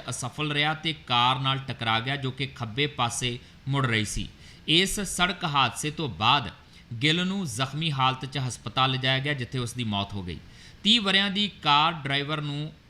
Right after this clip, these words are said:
ਕੋਈ ਸੱਟ ਨਹੀਂ ਲੱਗੀ ਤੇ ਉਹ ਮੌਕੇ 'ਤੇ ਹੀ ਮੌਜੂਦ ਰਹੀ।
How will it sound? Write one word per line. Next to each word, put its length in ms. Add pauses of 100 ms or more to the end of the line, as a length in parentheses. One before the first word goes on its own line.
(100)
ਕੋਈ 120
ਸੱਟ 380
ਨਹੀਂ 240
ਲੱਗੀ 340 (320)
ਤੇ 60
ਉਹ 200
ਮੌਕੇ 340
'ਤੇ 120
ਹੀ 120
ਮੌਜੂਦ 420
ਰਹੀ। 180